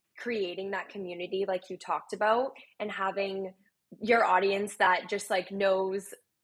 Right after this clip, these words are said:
so much about you. And I feel like I've also seen you grow so much with just, like, different things you talk about on your TikTok. Like,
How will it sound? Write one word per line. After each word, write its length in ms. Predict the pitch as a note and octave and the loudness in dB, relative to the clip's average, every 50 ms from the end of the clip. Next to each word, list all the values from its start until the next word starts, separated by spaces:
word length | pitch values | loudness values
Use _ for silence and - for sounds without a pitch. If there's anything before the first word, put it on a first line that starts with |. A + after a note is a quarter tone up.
| - | -20
so 200 | - - B3+ A3+ A3 | -10 -6 -4 -2 -2
much 180 | A3 A3 - | -2 -2 -2
about 320 | B3+ G3+ G3+ F#3 F#3 - F#3 | -2 0 0 0 0 0 -2
you. 200 | G3+ G#3+ A#3 A#3+ | 0 0 0 0
And 100 | A3+ G#3 | 2 0
I 120 | G#3+ A3+ | 0 0
feel 220 | G#3+ - A3 G3+ | 0 0 0 4
like 320 | G3+ G3+ G3 F#3+ F#3+ F#3 - - G3+ | 6 6 6 6 2 -2 -2 -2 -2
I've 180 | G3+ F#3+ F#3+ - - _ _ _ _ _ _ - | -2 -2 -4 -10 -20 _ _ _ _ _ _ -2
also 340 | - G#3+ G#3+ G#3 - B3 A#3 | 0 0 0 0 -4 -8 -12
seen 560 | A3+ - - - G3+ G3 F#3+ F#3 F#3 G3 G3+ G3+ _ _ _ _ _ _ | -12 -12 -14 -14 -12 -12 -12 -12 -12 -12 -12 -14 _ _ _ _ _ _
you 140 | G#3+ A3 G#3 | -12 -12 -10
grow 580 | F#3+ - G3 F#3 F#3 F3+ F3+ F#3 F#3 F#3 - - _ _ _ _ | -6 -4 -2 0 0 0 0 -2 -2 -6 -8 -12 _ _ _ _
so 560 | - - - - - A#3+ G#3 G#3 G3+ G3+ G3+ | -18 -16 -10 -2 2 2 4 4 4 2 0
much 360 | G3+ G3 F#3+ F#3 F#3+ - - - | -2 -2 -2 -4 -4 -6 -8 -6
with 360 | G3 G3+ F#3+ F#3 F3+ F#3 - - _ _ _ _ _ - | -4 -2 -2 -2 -4 -6 -10 -14 _ _ _ _ _ -4
just, 200 | A3+ G#3+ G#3 - | -4 -4 -2 -4
like, 140 | G#3 G3 | -6 -4
different 300 | - G3 F#3+ - G3 G3 | -4 -6 -6 -6 -6 -8
things 180 | F#3+ G3 F#3+ F#3 | -8 -8 -8 -10
you 80 | F3+ D#3 | -10 -8
talk 200 | - F#3 F3+ - | -6 -6 -4 -2
about 140 | F#3+ F#3 | -2 -2
on 220 | F#3 F3+ F3+ F3 E3+ | -2 -2 -4 -4 -6
your 100 | F#3 F3+ | -6 -6
TikTok. 400 | - - F#3 - G3+ G3 G3 - | -6 -8 -4 0 0 0 2 0
Like, 160 | G3+ F#3 - | -2 -2 0